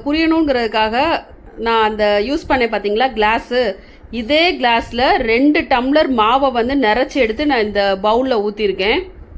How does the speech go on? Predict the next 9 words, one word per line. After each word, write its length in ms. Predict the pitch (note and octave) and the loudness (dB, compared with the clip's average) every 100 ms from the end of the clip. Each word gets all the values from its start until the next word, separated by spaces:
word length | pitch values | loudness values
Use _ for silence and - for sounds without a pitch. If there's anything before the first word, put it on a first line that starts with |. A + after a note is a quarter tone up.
| - - - - - - - - | -16 -16 -18 -20 -20 -18 -16 -6
அந்த 120 | A3+ A#3+ A#3 | -4 0 2
ரெண்டு 280 | C4 D4+ F4 C#4 | 4 4 2 0
டம்ளர் 360 | C4 C#4+ E4 C4 | 2 2 2 2
மாவுக்கு 480 | A3+ A#3+ C4 - A#3 E4 A4+ - - - - A#3 | 0 0 -2 -2 0 0 -2 -10 -20 -18 -2 2
ஒரு 160 | C4+ D4+ - | 2 2 0
டம்ளர், 420 | C4+ C4+ D#4 F#4+ D4 - - - G3+ | 0 2 2 2 -2 -6 -18 -8 -2
அ, 40 | G3+ G3 | 0 0
வெல்லம் 320 | A3+ C4 D4 C4 | -2 0 0 0
எடுத்திருக்கேன். 540 | G#3+ G#3 F#3+ G3+ C4+ | -2 -6 -4 -2 -2